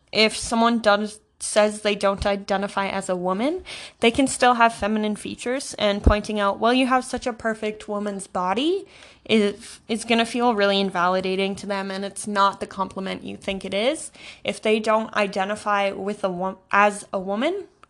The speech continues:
and they don't identify with that feminine identity, and you just go out and point their physical features that kind of fit into that female binary part, portion,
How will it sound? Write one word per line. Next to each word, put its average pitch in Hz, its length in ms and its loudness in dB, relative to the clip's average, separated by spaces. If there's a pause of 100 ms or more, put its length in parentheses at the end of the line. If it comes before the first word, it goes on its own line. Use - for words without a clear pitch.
(100)
and 208 140 -6
they 208 60 -2
don't 202 200 0
identify 190 640 -2
with 190 560 -4
that 190 340 0
feminine 196 680 -2 (560)
identity, 208 880 0 (240)
and 202 300 -2
you 196 240 -4
just 190 360 0
go 196 200 8
out 190 180 6
and 196 160 -2
point 190 240 -4
their 190 120 -4
physical 190 440 -6
features 190 840 -6 (540)
that 185 720 0 (340)
kind 208 340 -2
of 185 500 -2 (100)
fit - 300 4
into 233 460 0
that 190 340 -2 (160)
female 196 600 0
binary 196 840 -2 (280)
part, 220 420 2
portion, 254 500 -4